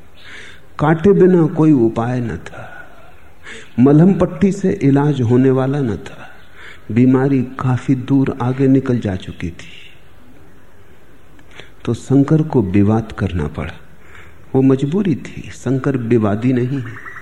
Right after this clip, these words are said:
शंकर और विवादी हों ये संभव ही नहीं है।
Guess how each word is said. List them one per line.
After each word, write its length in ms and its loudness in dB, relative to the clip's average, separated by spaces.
शंकर 480 2
और 140 6
विवादी 540 2
हों 240 6
ये 160 2
संभव 440 -2
ही 140 -2
नहीं 260 -4
है। 260 -14